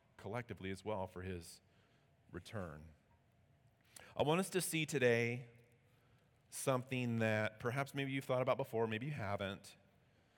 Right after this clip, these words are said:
as faith being the instrument of our salvation and not the grounds of it. There's a big difference. And we want to tease that out as we work through here, because one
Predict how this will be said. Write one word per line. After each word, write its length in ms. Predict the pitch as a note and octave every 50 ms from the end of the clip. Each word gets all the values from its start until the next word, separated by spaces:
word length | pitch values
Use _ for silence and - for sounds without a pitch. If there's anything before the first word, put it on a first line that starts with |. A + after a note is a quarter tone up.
| - - - - - _ - _ _ _ _ _ -
as 200 | G#2 A2+ G#2 -
faith 720 | - - - - E3 E3+ E3+ D3 C3+ C3 A#2+ A#2 - - F#2+
being 320 | G2 - C3+ C3 A#2+ A#2 A2+
the 160 | A2+ A2+ - A2+
instrument 840 | B2 C#3+ D3+ C#3+ - - - - C3 B2+ A#2 A#2+ C3+ C#3+ - - - - - - _ _ _ -
of 120 | G#2 G#2
our 140 | G#2+ G#2 G#2
salvation 720 | G2+ - - A2+ G#2 G#2+ G2+ G#2 G2+ G2+ F#2+ - - E2 E2 D2+ C#2+ - - _ _ _ _ _ _ _ _ _ _ _ _ _ _ _ _ _ _ _ _ - -
and 120 | G2 G2
not 300 | G2+ G#2+ A2 - - G2
the 60 | B2
grounds 1080 | B2 G#2 - G#2+ G2+ G#2 G#2+ G#2+ G#2+ G#2+ G#2 G2+ F#2 E2 D#2 D2+ D2+ - - - - - - _ _ -
of 160 | - F2+ F2 D#2+
it. 160 | D#2 C#2+ - - - - - _ _ - _ _ _ _ _ - _ _ -
There's 160 | G2+ G2 F#2+
a 40 | F#2+
big 200 | F2+ B2 B2 A2+
difference. 640 | G2 A#2+ A#2 - - F2+ D#2 D2 - - - - - - -
And 100 | F2+ G2+
we 40 | A2
want 200 | B2 C#3+ D3+ C#3+
to 100 | - -
tease 280 | - D#3 E3+ D#3+ C3 A#2
that 260 | B2 B2 A#2+ A2 G#2+
out 180 | A2+ A2 G#2+ G#2
as 140 | G2+ F#2
we 100 | G2 G2
work 320 | G2+ F#2+ G2 G2 F#2+ - -
through 180 | - A2+ A2+
here, 140 | G2 F#2 E2 E2
because 340 | G#2+ G#2 A2 G#2 G2 F2+ F2+
one 600 | G#2 A#2 C#3+ D#3+ D#3+ A#2+ G2+ G2 G2+ G#2+ A#2 A2+